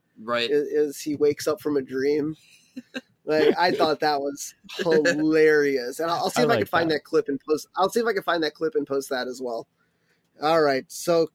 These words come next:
Speaker 2: Kev and Matt, that was fun. Breaking Bad is,
Speaker 3: Yeah.
Speaker 1: Yes.
Speaker 2: is way too much, way too much. It's awesome.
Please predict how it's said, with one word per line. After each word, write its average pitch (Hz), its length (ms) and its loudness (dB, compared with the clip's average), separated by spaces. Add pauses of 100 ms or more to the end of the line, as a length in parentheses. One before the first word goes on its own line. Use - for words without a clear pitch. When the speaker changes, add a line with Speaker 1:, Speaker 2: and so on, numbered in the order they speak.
(120)
Speaker 2:
Kev 170 300 2
and 143 140 0
Matt, 160 340 0
that 143 140 -2
was 131 120 -10
fun. 131 260 -8
Breaking 135 340 -10
Bad 127 240 -10
is, 127 120 -4
Speaker 3:
Yeah. 131 180 0
Speaker 1:
Yes. - 280 -4
Speaker 2:
is 131 360 -4
way 131 200 -4
too 143 140 -8
much, - 500 -10 (140)
way 143 120 -6
too 143 200 -10
much. 135 360 -10
It's 151 160 -12
awesome. 139 440 -12